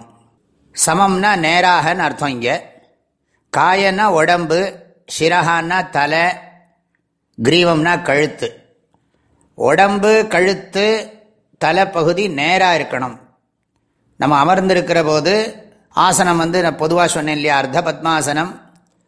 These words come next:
இல்ல பத்மாசனம், பத்மாசனம் எல்லாருக்கும் முடியாது, அர்த்த பத்மாசனம்னு சொல்லுவார்கள்.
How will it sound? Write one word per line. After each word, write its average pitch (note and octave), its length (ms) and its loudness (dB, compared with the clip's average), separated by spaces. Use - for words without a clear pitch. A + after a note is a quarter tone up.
இல்ல G#3+ 180 4
பத்மாசனம், E3+ 640 0
பத்மாசனம் F3 580 0
எல்லாருக்கும் D#3+ 420 0
முடியாது, D3+ 460 0
அர்த்த C#3+ 260 -2
பத்மாசனம்னு D#3 720 -4
சொல்லுவார்கள். C#3 580 0